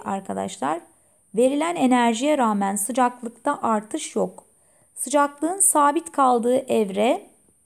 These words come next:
maddenin artık hal değişim sıcaklığına ulaşmış olması demektir. Çünkü madde hal değişim sıcaklığı erime sıcaklığıdır. Sıcaklık sabit kalır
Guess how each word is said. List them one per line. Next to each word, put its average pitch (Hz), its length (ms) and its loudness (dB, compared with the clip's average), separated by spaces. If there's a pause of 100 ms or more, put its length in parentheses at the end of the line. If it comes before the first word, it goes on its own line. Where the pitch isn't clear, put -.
(1160)
maddenin 262 540 -2
artık 240 460 -4
hal 302 300 0
değişim 262 360 -2
sıcaklığına 254 720 -2
ulaşmış 247 500 -2
olması 208 420 -2
demektir. 190 500 -10 (520)
Çünkü 240 520 -2 (300)
madde 254 420 2
hal 285 320 2
değişim 254 360 0
sıcaklığı 233 680 0
erime 214 280 2
sıcaklığıdır. 277 680 -2
Sıcaklık 226 580 -2
sabit 190 460 -2
kalır 294 340 -2